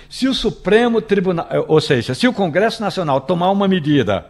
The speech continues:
e essa medida for questionada pelo Supremo Tribunal Federal ou no Supremo Tribunal Federal,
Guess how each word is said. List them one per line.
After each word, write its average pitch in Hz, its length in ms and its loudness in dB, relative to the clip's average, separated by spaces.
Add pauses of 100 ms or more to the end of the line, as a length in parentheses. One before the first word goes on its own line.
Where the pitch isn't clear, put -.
(680)
e 139 140 2
essa 196 200 2
medida 147 360 0
for 147 180 -2
questionada 147 800 0
pelo 135 240 -2
Supremo 127 420 -4
Tribunal 127 440 -2
Federal 147 520 0
ou 139 160 0
no 151 160 -2
Supremo 143 420 -4
Tribunal 131 340 -4
Federal, 151 400 -4